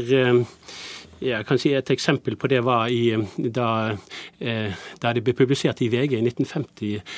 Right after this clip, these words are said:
en uttalelse fra, fra Munch om, hvor han hyllet, eh, Tyskland for deres fremragende kunstnere, hvoriblant Wagner i musikken og, eh,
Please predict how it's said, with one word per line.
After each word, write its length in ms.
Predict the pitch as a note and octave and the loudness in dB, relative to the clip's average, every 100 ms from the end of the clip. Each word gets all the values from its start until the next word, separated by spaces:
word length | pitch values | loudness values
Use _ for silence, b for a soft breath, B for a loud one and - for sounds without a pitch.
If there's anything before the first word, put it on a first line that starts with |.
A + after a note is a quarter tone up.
| B - | B -4
en 160 | B2+ | -2
uttalelse 680 | - D#3+ - A2 F#2+ - A2+ | 2 0 0 -4 -2 -4 -6
fra, 420 | - A2+ A#2 C#3 | -4 -4 -4 -6
fra 180 | - A#2 | -4 0
Munch 320 | B2 D#3 - | 2 2 0
om, 140 | B2 A#2+ B2 | 0 0 0
hvor 180 | A#2+ A#2 | 0 2
han 180 | A#2 A2+ | 2 0
hyllet, 560 | G#2+ C3+ D3 C#3+ - D3 | 0 2 2 0 -4 0
eh, 200 | B2+ A#2 | 2 2
Tyskland 440 | - D3 - A#2 G#2 | 0 -2 0 -4 -2
for 160 | A#2+ | -4
deres 420 | A2 G#2+ - - - B B | -4 -4 -8 -14 -16 B B
fremragende 680 | - B2+ A#2 A2+ G#2+ G#2+ G#2+ | -2 0 0 0 -2 -2 0
kunstnere, 500 | C3 - C#3 A#2+ B2 B B B | 0 0 -2 -4 -6 B B B
hvoriblant 640 | A#2+ A2+ G#2 G#2+ F#2+ - - | 0 0 0 -4 -4 -8 0
Wagner 340 | C3+ A#2 A2 G#2 | 2 2 2 0
i 40 | |
musikken 520 | G#2+ - C3+ - G#2 | -2 -2 -4 -4 -6
og, 260 | G2 F#2+ F#2 | -4 -8 -10
eh, 180 | G2 | -10